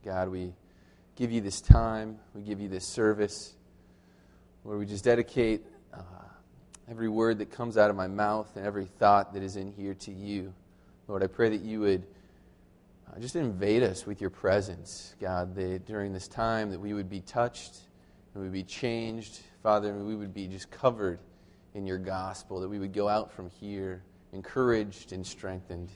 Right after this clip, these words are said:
Father God. Encourage our hearts, Lord. Strengthen us. We love you, Father, and we, we give you praise and glory in Jesus' name. Amen. All right,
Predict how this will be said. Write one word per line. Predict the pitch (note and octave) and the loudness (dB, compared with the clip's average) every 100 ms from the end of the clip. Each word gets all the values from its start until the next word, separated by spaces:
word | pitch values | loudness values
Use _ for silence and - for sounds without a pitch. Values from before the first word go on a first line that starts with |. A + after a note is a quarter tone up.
| - - - - - - - - | -20 -20 -20 -20 -20 -20 -20 -10
Father | E2+ F2 | -8 -8
God. | F2+ E2 - - - - - - - - - - - - | -8 -10 -12 -16 -20 -20 -18 -18 -18 -20 -20 -20 -20 -10
Encourage | G#2+ - C#3 C3+ A#2 | -8 6 10 10 10
our | G#2 | 6
hearts, | F#2 - G2 - - - - - - | 6 -8 -10 -14 -16 -18 -20 -20 -16
Lord. | G2+ - | -14 -14
Strengthen | - - A#2 A2 - F#2+ | -12 -4 -2 -2 -8 -14
us. | - - - - - - - - - - - - - - | -18 -20 -20 -20 -20 -20 -20 -20 -20 -20 -20 -20 -20 -10
We | A2 | 0
love | G#2+ G#2+ G#2+ | 6 6 6
you, | G#2 | -2
Father, | - G2 G2 G2 | 4 6 6 0
and | F#2+ | -4
we, | F2 F2 - - - - | -6 -12 -16 -20 -20 -16
we | G#2+ | -10
give | G2+ G2+ | -4 -4
you | |
praise | G2 - G2 F2+ F2+ - - | -4 0 0 0 -4 -10 -12
and | F#2+ G2 | -10 -4
glory | G2 F#2 F#2 F#2+ - - - - | -2 0 -2 -6 -14 -20 -20 -16
in | F#2+ | -10
Jesus' | G2 F#2+ F#2 - | -6 -6 -6 -10
name. | C2 - - - - - - - - - - | -14 -16 -20 -20 -20 -20 -20 -20 -20 -20 -16
Amen. | - F2+ F#2+ A2+ - - - - - - - - - - - - - - - - | -12 -12 -12 -18 -20 -20 -20 -20 -20 -20 -20 -20 -18 -18 -16 -20 -20 -20 -20 -16
All | - | -14
right, | - F2 - | -10 -10 -10